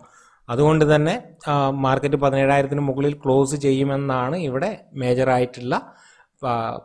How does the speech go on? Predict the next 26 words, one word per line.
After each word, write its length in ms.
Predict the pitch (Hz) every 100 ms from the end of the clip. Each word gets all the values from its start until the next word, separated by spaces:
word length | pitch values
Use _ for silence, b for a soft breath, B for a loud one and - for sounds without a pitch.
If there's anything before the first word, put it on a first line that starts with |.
| -
പൊസിഷൻ 400 | 135 151 139 170 170
ക്രിയേറ്റ് 360 | 135 139 139
ചെയ്തവർ 320 | 139 131 139 175
still 300 | - 165 151 - _ 151
ഇന്നലെ 420 | 156 175 202 208
വരെ 220 | 160 175 -
എക്സ്പെക്റ്റ് 380 | 147 - 156 139
ചെയ്യുന്നത്. 480 | 120 110 107 143 143
നാളെ 320 | 127 131 143 139 -
എന്താവും, 540 | 127 127 127 135 156
ഇല്ലെങ്കിൽ 240 | 127 135 127
നാളെ 160 | 123 131
ഇവിടെ 180 | 123 123
എന്ത് 180 | 123
പൊസിഷൻ, 520 | 135 123 127 117 127 127 -
ആ, 160 | 117
മാറ്റം 420 | 117 117 120 147 131
വരും, 220 | 123 170 B B B B B
ആ, 80 | 143 147 151
അവ-, 280 | 156 156 160 170
എന്തായിരിക്കും 420 | 165 165 160 170
സംഭവിക്കാതെന്ന് 580 | 170 156 156 160 151 151
എനിക്ക് 140 | 151
പറയാൻ 220 | 139 135 131
പറ്റില്ല. 220 | 117 165
പക്ഷേ 240 | 175 -